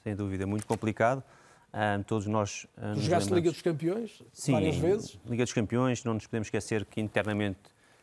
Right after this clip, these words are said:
Speaker 1: ah, as federações também têm a sua taça, a ta-, a, a, depois a taça da Liga, a maioria dos, dos países também a tem. Ahm, um campeonato que,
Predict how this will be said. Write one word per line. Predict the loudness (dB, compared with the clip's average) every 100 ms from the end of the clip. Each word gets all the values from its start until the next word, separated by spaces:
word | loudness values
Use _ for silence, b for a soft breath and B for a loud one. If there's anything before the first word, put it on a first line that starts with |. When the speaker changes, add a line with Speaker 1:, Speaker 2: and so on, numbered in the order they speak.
| _ -2
Speaker 1:
ah, | 2 2
as | 0
federações | -2 -2 -2 -2
também | -2 -2 -2
têm | -2 -2
a |
sua | -2 -2
taça, | 2 2 2 -2 -2
a |
ta-, | 2 0
a, | 2 -2 -2 -4
a, |
depois | -8 -6 -2
a |
taça | -2 -2 -2
da |
Liga, | -2 0 -2
a |
maioria | -2 -6
dos, | -10 _
dos | -14 -8
países | -6 -6 -6
também | -6 -6
a | -4
tem. | -4 -4 b b b b b -6
Ahm, | -4 -2 -2 -4 -4
um | -2
campeonato | -2 0 2 2 0 -6
que, | -6 -4 -2 -4